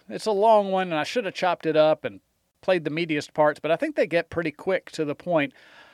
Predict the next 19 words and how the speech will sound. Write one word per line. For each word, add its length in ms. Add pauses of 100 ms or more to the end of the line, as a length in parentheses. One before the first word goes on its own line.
(140)
uh, 180
in 140
the 100
beginning 400
of 80
this 220
thing, 200
and 80
then 120
I'll 80
tell 260
you 460 (340)
where 220
I 80
think 180
this 180
may 160
be 140
headed. 400